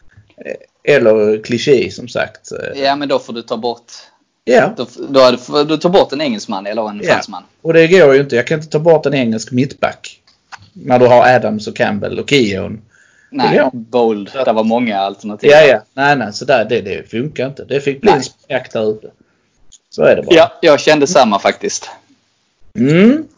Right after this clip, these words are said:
Speaker 1: Ska vi ta högermittfältare?
Speaker 2: Ja, den tyckte jag var
Speaker 1: Ja.
Speaker 2: ganska enkel.
Speaker 1: Ja, det fick bli Ljungberg.
Speaker 2: Ja, jag håller med.
Speaker 1: <laughs>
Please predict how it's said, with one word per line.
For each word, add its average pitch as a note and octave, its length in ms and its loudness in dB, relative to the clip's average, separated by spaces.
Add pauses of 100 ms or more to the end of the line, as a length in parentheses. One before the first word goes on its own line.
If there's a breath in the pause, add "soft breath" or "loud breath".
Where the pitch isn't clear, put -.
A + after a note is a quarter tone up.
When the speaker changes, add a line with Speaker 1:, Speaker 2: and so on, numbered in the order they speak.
(1160 soft breath)
Speaker 1:
Ska F#3+ 100 0
vi F#3+ 80 4
ta G3 360 6 (180)
högermittfältare? G3 1000 2 (360)
Speaker 2:
Ja, D3+ 480 4
den D#3 260 -2
tyckte E3 240 -4
jag E3+ 60 4
var F3 80 2
Speaker 1:
Ja. F3 60 0
Speaker 2:
ganska D#3 320 -2
enkel. B2+ 400 -8 (300)
Speaker 1:
Ja, D3 180 2 (240)
det E3 140 0
fick D3+ 200 -8
bli E3 100 -2
Ljungberg. C#3+ 480 0 (260)
Speaker 2:
Ja, C#3+ 220 2 (120)
jag C3 160 -6
håller A2+ 160 -6
med. G#2 200 -8 (280)
Speaker 1:
<laughs> - 1400 -4